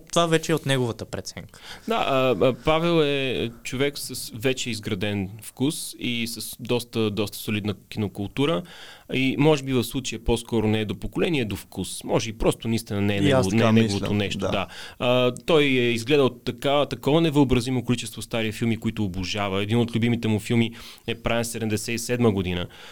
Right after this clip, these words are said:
Speaker 2: На, на близки срещи от третия вид. Така че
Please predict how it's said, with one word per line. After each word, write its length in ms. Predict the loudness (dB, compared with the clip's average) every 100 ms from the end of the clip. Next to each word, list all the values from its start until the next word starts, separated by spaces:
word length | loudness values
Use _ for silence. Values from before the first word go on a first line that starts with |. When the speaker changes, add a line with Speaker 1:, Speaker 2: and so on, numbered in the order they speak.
| -20 _ -4
Speaker 2:
На, 440 | 0 0 0 0
на 680 | 0 2 2 2 2 4 4
близки 300 | 2 -2 -4
срещи 280 | -6 -6 -4
от 80 | -4
третия 280 | -4 -4
вид. 140 | -6 -6 -12 -10
Така 240 | -6 -2
че 120 | -4